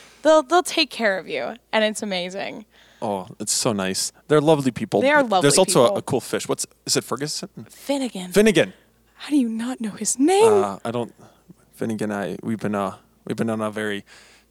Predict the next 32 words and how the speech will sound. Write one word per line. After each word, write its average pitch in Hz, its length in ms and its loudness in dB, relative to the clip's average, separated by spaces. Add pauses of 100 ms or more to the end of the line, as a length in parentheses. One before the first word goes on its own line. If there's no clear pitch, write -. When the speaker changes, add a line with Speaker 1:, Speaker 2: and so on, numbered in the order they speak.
Speaker 2:
distant - 480 -6
relationship 101 540 -6
right 95 140 -4
now. 92 260 -8 (1300)
<laughs> - 80 2 (1300)
You 640 60 -2
see, 147 280 4
on 151 260 6
this 175 220 6
island, 151 300 6
I 139 80 8
don't 151 120 4
have 156 140 2
a 143 40 2
very 139 140 2
close - 240 -2
connection 120 380 -2
with 117 100 -4
the - 80 -6
fish - 400 0
around 110 220 2
the 107 100 0
island, 98 340 -2
so 92 260 -2
Speaker 1:
That's, - 440 -4
you 240 140 -2
should 240 180 -2
have, 180 400 -8
you 254 80 -10
should - 140 -10
be 294 60 -4
Speaker 2:
I'll 262 40 -8